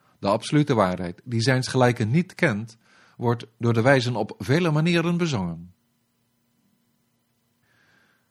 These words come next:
De opperheer zei, nadat de zo heel intelligente Brahmaan aldus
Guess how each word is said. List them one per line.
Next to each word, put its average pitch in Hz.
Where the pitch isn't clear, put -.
De 104
opperheer 113
zei, 90
nadat 117
de 110
zo 117
heel 123
intelligente 120
Brahmaan 113
aldus 113